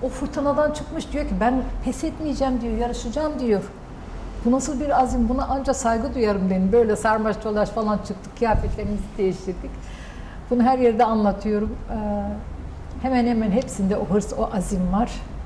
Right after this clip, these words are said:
Ee, Miray da çok çok yönlü bir sporcu. Yani gerçekten, e,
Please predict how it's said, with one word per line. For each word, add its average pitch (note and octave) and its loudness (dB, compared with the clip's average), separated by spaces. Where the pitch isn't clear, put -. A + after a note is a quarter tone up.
Ee, G3+ -2
Miray A3 4
da G3+ 2
çok - -8
çok - -4
yönlü F#3+ 4
bir F#3+ -4
sporcu. F#3 0
Yani G3+ 2
gerçekten, G#3+ 2
e, G#3 0